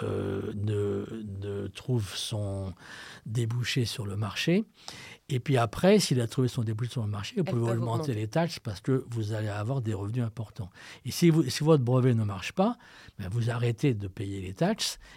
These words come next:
Speaker 1: et à ce moment-là, il de-, tombe dans le domaine public. Mais comme il n'a pas marché, euh,
Speaker 2: Mm, mm.
Speaker 1: donc j'ai,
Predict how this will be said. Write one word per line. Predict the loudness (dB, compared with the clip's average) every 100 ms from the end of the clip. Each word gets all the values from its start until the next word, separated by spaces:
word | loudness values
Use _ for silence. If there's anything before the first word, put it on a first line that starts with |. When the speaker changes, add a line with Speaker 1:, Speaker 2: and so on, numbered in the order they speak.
| _ -6
Speaker 1:
et | -4
à | -4
ce | -2
moment-là, | 2 4
il | 4
de-, | 0
tombe | -4 0 0
dans | 2
le | 0
domaine | -2 -2 -4
public. | -2 2 2 2 -2
Mais | -2
comme | 0 0
il | 0
n'a | -4
pas | -6
marché, | -8 -8 -2 0 0 -4 -18 -20 -20 -14
euh, | -12 -8 -10 -10 -10
Speaker 2:
Mm, |
mm. | -6 -6 -8 -12 -2
Speaker 1:
donc | 2 2 -2 -12
j'ai, | -6 0 2 2 0